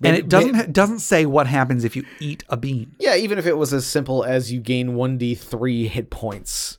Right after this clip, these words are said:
Speaker 2: or something,
Speaker 1: Sure,
Speaker 2: you know,
Speaker 1: sure.
Speaker 2: like, that's, it could be very
Speaker 1: Or even just a, nothing happens.
Speaker 2: Or just nothing. Yeah, I
Speaker 1: Yeah.
Speaker 2: gu-, I guess in that case, nothing happens.
Speaker 1: Well, you know, it does happen when you eat beans, Jeff.
Speaker 2: What's that?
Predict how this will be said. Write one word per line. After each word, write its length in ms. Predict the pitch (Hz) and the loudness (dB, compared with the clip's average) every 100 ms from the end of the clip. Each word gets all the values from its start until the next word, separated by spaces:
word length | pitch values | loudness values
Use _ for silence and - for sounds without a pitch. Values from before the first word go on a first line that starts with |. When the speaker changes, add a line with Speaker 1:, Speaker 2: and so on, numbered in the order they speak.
| - | -10
Speaker 2:
or 80 | 123 | -6
something, 240 | - 143 | -2 0
Speaker 1:
Sure, 340 | 233 185 113 123 | 6 6 4 0
Speaker 2:
you 140 | 131 | -4
know, 120 | 113 104 | -2 4
Speaker 1:
sure. 100 | 147 | 4
Speaker 2:
like, 220 | 123 123 | 4 0
that's, 360 | 139 131 - | -2 -2 -4
it 280 | 139 131 135 | -2 -2 -4
could 80 | 139 | -6
be 80 | 143 | -2
very 400 | 139 131 120 127 220 | 0 0 -2 -4 0
Speaker 1:
Or 160 | 294 | 2
even 220 | 220 202 180 | 4 4 4
just 200 | 180 170 | 2 0
a, 80 | - _ _ _ _ _ - | -8 _ _ _ _ _ 0
nothing 240 | 170 175 | 2 4
happens. 300 | 185 208 - | 2 2 0
Speaker 2:
Or 180 | 139 160 | 0 0
just 220 | 147 147 | -2 -4
nothing. 340 | 160 - - 117 | -4 -4 -8 -4
Yeah, 180 | 120 | -4
I 60 | - | -2
Speaker 1:
Yeah. 80 | 147 | -2
Speaker 2:
gu-, 80 | - | -2
I 120 | 135 139 | -2 -2
guess 260 | 220 233 | -2 -2
in 100 | 220 | -4
that 140 | 202 202 | -6 -4
case, 220 | 202 180 | -6 -4
nothing 300 | 180 180 185 | -6 -6 -10
happens. 480 | 185 185 113 104 - | -12 -14 -16 -16 -8
Speaker 1:
Well, 220 | 107 - _ _ - - | -8 -10 _ _ -20 -6
you 100 | 156 | 2
know, 80 | 151 | 4
it 80 | 139 | 6
does 180 | 165 151 | 6 6
happen 300 | 139 127 120 | 4 4 0
when 100 | 110 | 0
you 120 | 104 | -2
eat 60 | |
beans, 260 | 113 101 - | -6 -10 -10
Jeff. 280 | 101 - - | -14 -12 -6
Speaker 2:
What's 140 | 120 110 | -4 -4
that? 260 | 95 - | -6 -8